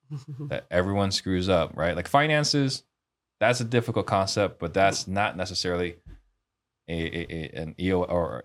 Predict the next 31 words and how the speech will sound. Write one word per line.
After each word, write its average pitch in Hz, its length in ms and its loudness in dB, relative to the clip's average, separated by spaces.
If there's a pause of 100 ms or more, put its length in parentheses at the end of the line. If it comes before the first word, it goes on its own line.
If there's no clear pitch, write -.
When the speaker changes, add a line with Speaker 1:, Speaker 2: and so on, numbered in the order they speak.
Speaker 2:
an 82 220 -4
entrepreneurial 87 560 -2
organization 82 680 -4 (100)
type 95 160 0
of 95 60 -8
book. 110 240 2
That's 90 200 0
really 92 180 -2
more 85 300 -2
like, 78 340 -4 (380)
just 151 100 -8
get 160 100 2
the 143 60 0
right 117 120 4
person. - 280 0 (360)
Speaker 1:
<laughs> 175 40 -6 (800)
Speaker 2:
Right? 107 140 4
Speaker 1:
If 233 140 6
it 339 100 8
was 302 160 4
so 233 200 6
easy, 156 440 0 (140)
right? 175 280 4
Speaker 2:
Right? 110 100 -14
But 107 300 2
the - 140 0
other 151 240 4
stuff, - 480 -2 (300)
the, 87 280 2
the 85 100 -6
people, 87 640 0